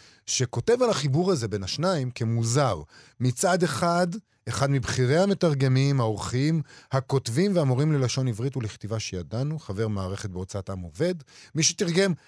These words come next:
עשרות ספרים ממיטב היצירה העולמית, פרופסור באוניברסיטת בר אילן, מעוטר בפרסים ספרותיים, חבר האקדמיה ללשון ועוד ועוד. ומהצד האחר, פל מחניק שלא עושה חשבון לאף אחד,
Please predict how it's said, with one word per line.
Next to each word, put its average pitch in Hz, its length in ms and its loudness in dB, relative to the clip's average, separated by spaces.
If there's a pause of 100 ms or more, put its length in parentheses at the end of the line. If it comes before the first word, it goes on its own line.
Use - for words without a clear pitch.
(160)
עשרות 196 460 2
ספרים 170 380 2
ממיטב 135 340 2
היצירה 123 320 0
העולמית, 120 480 0
פרופסור 180 540 2
באוניברסיטת 127 520 0
בר 113 180 0
אילן, 127 300 2 (320)
מעוטר 247 460 4
בפרסים 165 520 -2
ספרותיים, 135 600 -2
חבר 226 360 4
האקדמיה 139 460 0
ללשון 104 460 0
ועוד 120 380 -2
ועוד. 147 400 2 (360)
ומהצד 110 340 -2
האחר, 127 460 0 (380)
פל 151 240 4
מחניק 123 460 0
שלא 107 220 -2
עושה 120 220 -2
חשבון 104 440 -4
לאף 110 280 -4
אחד, 110 360 -4